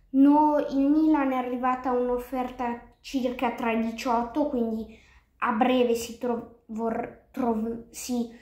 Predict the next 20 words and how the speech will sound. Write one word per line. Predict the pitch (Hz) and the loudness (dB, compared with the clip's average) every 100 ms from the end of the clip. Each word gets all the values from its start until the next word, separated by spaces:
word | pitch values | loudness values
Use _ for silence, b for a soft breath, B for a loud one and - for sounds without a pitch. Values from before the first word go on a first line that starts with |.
| B B B B _ | B B B B _
potrebbe | 254 254 254 240 226 233 | -4 -2 2 2 4 2
trovare | 226 240 240 233 | 2 0 2 4
l'accordo. | 247 302 - 359 359 381 339 330 415 480 494 B B B B | 2 0 0 4 6 4 0 -2 0 2 0 B B B B
E | 294 294 | -2 2
il | 311 | 4
Milan | 320 349 339 302 277 269 | 4 4 2 2 2 2
interessa | 254 247 269 269 262 - | -2 0 2 2 0 -4
un | 254 247 | -2 -2
attaccante | 240 - 254 - 269 285 311 381 | -2 -4 -6 -2 0 2 0 -4
perché, | 277 - 233 226 - - - - _ | -4 -4 -4 -4 -6 -12 -14 -16 _
eh, | 247 240 220 - | -4 -2 -4 -6
Giroud | 226 220 240 269 262 254 | -6 -2 2 4 4 4
ormai | 240 226 226 233 226 B B B B | 4 2 0 0 -2 B B B B
non | 247 247 240 | 0 2 2
può | 240 247 240 226 208 - - _ _ _ _ _ _ | 2 4 6 4 0 -10 -20 _ _ _ _ _ _
giocare | 214 226 254 254 233 220 | -10 -2 -2 0 0 0
tutta | - - - 233 | -6 -8 -2 0
la | 233 | 0
stagione, | 233 330 285 320 330 339 | -2 0 0 0 -2 -2
quindi | 262 240 226 226 | -4 -4 -4 -8